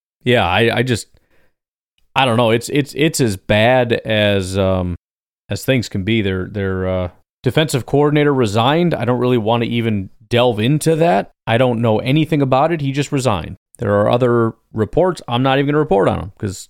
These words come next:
people are saying they're not true, and it's, I, it's, it's got nothing to do with football. So it's got nothing to do with me. Um, boy, what else? Oh, Justin Fields blamed his coaches for things and then got mad at reporters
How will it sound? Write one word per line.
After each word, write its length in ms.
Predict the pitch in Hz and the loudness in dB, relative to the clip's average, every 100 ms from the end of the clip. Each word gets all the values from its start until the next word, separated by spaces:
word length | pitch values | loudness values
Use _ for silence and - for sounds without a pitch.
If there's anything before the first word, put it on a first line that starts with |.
| _ - | _ -8
people 220 | 110 113 | -6 -6
are 40 | |
saying 180 | 117 113 | -4 -2
they're 100 | 113 | -2
not 160 | 117 107 | -2 -2
true, 300 | 135 151 147 | 0 0 0
and 80 | |
it's, 140 | 123 - | -2 -6
I, 200 | 117 117 | -8 -8
it's, 240 | - 127 - | -10 -12 -12
it's 420 | - - - - | -16 -20 -20 -2
got 160 | 160 147 | 0 2
nothing 200 | 220 226 | 2 2
to 60 | |
do 140 | 190 226 | 2 2
with 160 | 208 | 2
football. 480 | 160 127 92 80 - _ _ _ _ _ | 0 0 -4 -4 -14 _ _ _ _ _
So 160 | - | -2
it's 120 | 123 131 | 0 0
got 120 | 131 | 0
nothing 200 | 139 131 | 0 0
to 60 | |
do 140 | 131 127 | 2 2
with 80 | 113 | 0
me. 300 | 95 92 _ - _ _ _ _ - | -2 -8 _ -20 _ _ _ _ -6
Um, 540 | 135 123 123 120 110 - - _ _ _ _ _ | 0 2 2 0 -2 -8 -16 _ _ _ _ _
boy, 240 | 151 143 127 | 0 2 4
what 140 | 143 | 2
else? 180 | 123 - | 2 2
Oh, 200 | 156 131 | 2 2
Justin 380 | 120 165 - 143 | 2 0 0 0
Fields 280 | 156 143 | 2 0
blamed 340 | 123 151 143 127 | 0 2 2 0
his 140 | 104 | -2
coaches 440 | - 170 - 165 143 | 0 0 2 0 0
for 140 | 156 | -4
things 600 | - 160 156 156 143 - | 0 2 2 2 0 -2
and 240 | 131 131 131 | -2 0 2
then 180 | 131 | 2
got 240 | 123 120 123 | 2 2 2
mad 300 | 127 135 131 | 2 2 2
at 80 | 127 | 0
reporters 760 | 113 - 147 139 139 135 - | -2 0 2 2 2 0 -4